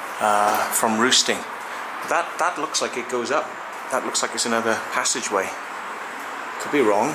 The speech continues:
but that, that looks like it goes on. So I wonder if it does actually go on or not. So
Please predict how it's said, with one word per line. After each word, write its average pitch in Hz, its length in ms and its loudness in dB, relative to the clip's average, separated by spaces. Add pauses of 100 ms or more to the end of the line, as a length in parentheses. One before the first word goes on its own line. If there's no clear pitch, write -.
(120)
but 123 120 2 (760)
that, 139 180 0 (180)
that 135 180 -2
looks - 180 0
like 110 140 -4
it 104 100 -6
goes 110 240 2
on. 123 160 4 (1200)
So - 160 0
I 127 140 4
wonder 135 420 2 (280)
if - 120 -4
it 110 100 -4
does 113 320 2 (100)
actually - 360 -4
go 110 80 2
on 98 200 2 (1000)
or 107 80 0
not. 101 280 2 (1200)
So 110 200 2